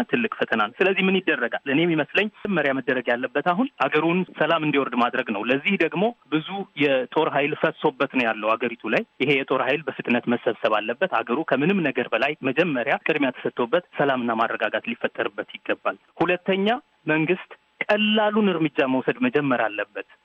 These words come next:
ችግር አለብኝ እያለ ግን ችግር እናንተ አትንገሩኝ ይላል ህዝቡ ሲናገረው። ምንድን ነው ይሄ ቀላል እርምጃ የተባለ እንደሆነ መስማት፣ መስማት፣ ህዝቦች ችግር አለብን ሲሉ መስማት።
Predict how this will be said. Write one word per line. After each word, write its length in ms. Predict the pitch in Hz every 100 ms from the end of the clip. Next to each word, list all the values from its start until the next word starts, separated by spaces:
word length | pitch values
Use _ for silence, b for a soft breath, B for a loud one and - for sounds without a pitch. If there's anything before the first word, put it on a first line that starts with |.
| -
ችግር 280 | 226 202 185
አለብኝ 500 | 170 170 156 175 139
እያለ 300 | 139 165 185 214
ግን 180 | 190 208
ችግር 280 | - 185 190
እናንተ 300 | 170 160 160 165
አትንገሩኝ 500 | 156 147 131 143 202
ይላል 240 | 120 104
ህዝቡ 180 | 117 127 131
ሲናገረው። 520 | 120 110 101 107 104 _
ምንድን 280 | 170 208 208
ነው 100 | 202
ይሄ 120 | 180 175
ቀላል 360 | 160 160 156
እርምጃ 260 | 151 147 135
የተባለ 380 | 131 131 131 123
እንደሆነ 380 | 139 170 208 208 240 - 143
መስማት፣ 580 | 147 156 - 143 127 113 - - _ -
መስማት፣ 580 | 120 135 - 127 107 101 _ -
ህዝቦች 400 | 123 127 185 - - - _ -
ችግር 300 | 160 143 143
አለብን 480 | 135 127 117 117 110 - _
ሲሉ 260 | - 170 180 233 - _ -
መስማት። 560 | 131 127 - 107 92